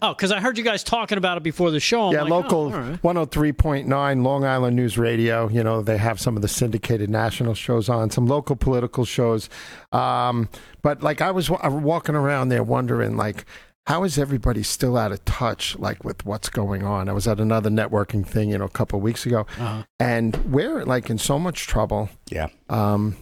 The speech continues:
Speaker 2: this is S O S time, and
Speaker 1: What do you mean?
Speaker 2: everyone's clueless.
Speaker 1: What do you mean we're in so much trouble?
Speaker 2: Um, I think we're gonna lose a third of our small contractors by winter.
Speaker 1: Oh, okay. So you're talking about the business, uh, the
Speaker 2: Yeah,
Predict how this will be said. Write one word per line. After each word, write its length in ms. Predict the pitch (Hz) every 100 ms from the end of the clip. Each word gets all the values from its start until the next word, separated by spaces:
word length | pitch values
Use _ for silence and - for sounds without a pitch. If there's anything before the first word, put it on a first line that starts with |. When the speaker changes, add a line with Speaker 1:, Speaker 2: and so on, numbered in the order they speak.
| -
Speaker 2:
this 240 | - 202 247
is 140 | 160
S 200 | 165 -
O 120 | 135
S 240 | 127 160 -
time, 400 | - 113 107 107
and 120 | 110
Speaker 1:
What 0 |
do 40 | 156
you 60 | 156
mean? 60 |
Speaker 2:
everyone's 260 | 202 175 -
clueless. 420 | - 135 127 92
Speaker 1:
What 80 | 180
do 60 | 190
you 60 |
mean 160 | 190 180
we're 180 | 165 156
in 160 | 147
so 200 | 127 151
much 240 | 147 139 -
trouble? 340 | 135 101 82 _ _ _ _ _ -
Speaker 2:
Um, 380 | 151 160 160 156
I 140 | 175
think 400 | - 202 180 170 - - - - _ _ _ -
we're 220 | 143 151
gonna 180 | 143 139
lose 340 | 143 147 143 139
a 40 |
third 280 | - 147 147
of 100 | 123
our 160 | 139
small 300 | - 156 147
contractors 800 | - 156 170 - 131 - 131 120
by 320 | - 135 135 123 120 -
winter. 380 | 143 170 - 113 - - _ - -
Speaker 1:
Oh, 140 | 175
okay. 240 | 185 165
So 120 | 135 175
you're 120 | 180
talking 260 | 190 165
about 220 | 160 151 156
the 60 |
business, 440 | 139 170 147 139 -
uh, 20 |
the 60 |
Speaker 2:
Yeah, 100 | -